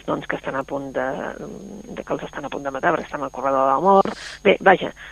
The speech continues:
doncs, una sèrie de gent que realment diries, «Bé, mm, no són els típica gent que un voldria defensar». Mm?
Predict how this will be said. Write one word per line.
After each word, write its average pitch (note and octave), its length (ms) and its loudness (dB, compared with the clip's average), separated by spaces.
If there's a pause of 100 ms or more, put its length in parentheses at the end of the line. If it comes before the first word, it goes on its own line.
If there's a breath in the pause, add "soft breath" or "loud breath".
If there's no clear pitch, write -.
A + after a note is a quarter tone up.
(120 loud breath)
doncs, F3+ 260 4
una G#3 180 6
sèrie G3 300 4
de F#3 180 6
gent G#3 300 4 (480)
que - 160 0
realment E3 680 0
diries, E3 380 0 (160)
«Bé, C#3+ 160 -6 (160)
mm, - 1120 -12
no F#3 120 8
són E3+ 280 4
els D3+ 180 -4
típica D#3 400 -2
gent E3 300 -6
que - 120 -2
un D3 260 0
voldria D3 640 -4
defensar». - 640 -8 (240)
Mm? A3 200 -8